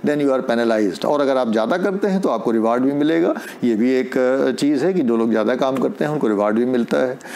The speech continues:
तीसरी चीज़ जो इसने बताई कि वैज्ञानिक विधि हमको क्या अपनानी होना चाहिए कि हर चीज़ का हमको standardization करना चाहिए। जैसे raw material है, raw material का हमको standardization करना चाहिए कि quality control हमको रखना पड़ेगा कि हम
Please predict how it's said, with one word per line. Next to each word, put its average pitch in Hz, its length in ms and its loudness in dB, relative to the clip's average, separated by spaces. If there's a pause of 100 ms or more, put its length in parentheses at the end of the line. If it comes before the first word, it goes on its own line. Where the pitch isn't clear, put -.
(280)
तीसरी 180 380 0
चीज़ 214 300 0
जो 196 160 2
इसने 185 260 0
बताई 156 380 2
कि 156 160 -2
वैज्ञानिक 131 480 0
विधि 131 280 0
हमको 135 240 -2
क्या 131 200 0
अपनानी 131 240 0
होना 120 120 2
चाहिए 110 420 0 (380)
कि 233 60 2
हर 220 240 0
चीज़ 233 300 -2
का 220 80 0
हमको 202 320 0
standardization 143 880 0
करना 113 240 0
चाहिए। 147 240 -2
जैसे 160 160 0
raw 151 180 0
material 131 540 0
है, 104 240 0 (260)
raw 156 140 2
material 156 520 0
का 143 260 0
हमको 151 280 0
standardization 151 800 0
करना 123 280 0
चाहिए 127 260 0
कि 156 100 0
quality 175 460 0
control 180 420 0
हमको 165 220 0
रखना 151 320 -2
पड़ेगा 117 360 0
कि 151 140 0
हम 151 180 -2